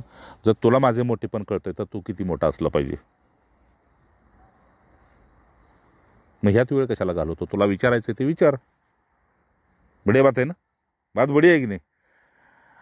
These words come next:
पण कवायत नको. <laughs> है की नाही? हेतू साध्य कर आणि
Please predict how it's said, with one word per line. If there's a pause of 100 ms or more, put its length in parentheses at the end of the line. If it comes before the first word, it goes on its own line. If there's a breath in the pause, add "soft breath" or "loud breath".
(420 soft breath)
पण
कवायत
नको.
<laughs>
है
की
नाही? (2750)
हेतू
साध्य
कर (840)
आणि